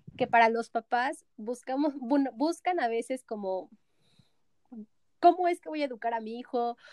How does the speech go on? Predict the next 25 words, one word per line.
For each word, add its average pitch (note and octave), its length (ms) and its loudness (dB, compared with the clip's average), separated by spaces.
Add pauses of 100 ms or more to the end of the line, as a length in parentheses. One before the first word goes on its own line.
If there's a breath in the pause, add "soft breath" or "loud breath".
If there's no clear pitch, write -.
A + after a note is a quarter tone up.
(180 loud breath)
Una D#4 280 8
guía C#4 280 8
para B3+ 240 8
poder A#3 260 -6
ser A#3 160 -8
buen A#3 200 -4
padre, A#3+ 420 -4
aunque A#3+ 300 -2
sí C#4+ 160 -4
hay D4+ 180 -2
guías C4+ 260 0
para D4 160 -2
ser C#4 200 -6
buen B3+ 240 -8
padre, B3+ 400 -6
pero C#4 100 -10
eso D#4+ 140 -8
no D#4+ 120 -8
quiere D#4+ 180 0
decir A3+ 200 -4
que C#4 100 -8
te A#3+ 100 -4
va G#3+ 60 0
a G#3+ 40 0
dar A#3 140 2